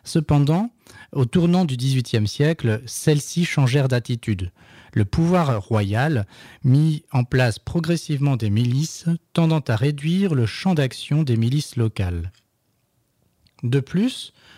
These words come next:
euh, ces événements restent dangereux. Alors, en mille sept cent cinquante-quatre, à Meslay du Maine, on éloigne le concours des rues du bourg pour la rase campagne. Dans la rue,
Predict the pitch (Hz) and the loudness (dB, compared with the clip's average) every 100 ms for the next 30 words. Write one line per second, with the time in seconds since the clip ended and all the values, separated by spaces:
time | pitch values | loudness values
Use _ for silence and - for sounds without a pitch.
0 | - 143 - - 143 135 170 160 127 139 | -14 -12 -10 -4 -2 0 0 2 0 0
1 | 185 156 147 - 131 127 143 139 143 120 | 0 0 -2 -2 -2 0 0 0 0 -2
2 | 95 _ _ _ _ _ _ _ _ _ | -4 _ _ _ _ _ _ _ _ _
3 | _ 120 110 156 196 - _ _ - 110 | _ 0 2 2 -2 -6 _ _ -4 0
4 | 113 170 175 160 139 - 170 - 123 135 | 2 2 2 -2 -2 -2 -4 -2 -4 -2
5 | 120 107 - 202 - - - 110 117 135 | -4 -4 -4 -4 -4 -6 -2 2 2 2
6 | 135 120 101 107 175 165 98 - - - | 0 0 -2 0 0 0 -2 -6 -20 -20
7 | - - 139 175 196 202 185 143 110 107 | -12 0 2 4 2 0 2 2 0 0
8 | - 165 - 190 208 151 120 110 175 147 | 0 0 0 -2 0 0 0 0 0 0
9 | 120 123 165 196 - - - 165 185 139 | 0 2 2 0 -6 -14 -2 0 2 2
10 | 113 143 - 139 123 123 101 90 - - | 2 0 0 -2 0 0 0 -4 -8 -20
11 | - - _ - 123 113 110 170 208 202 | -20 -20 _ -2 2 2 2 2 0 -4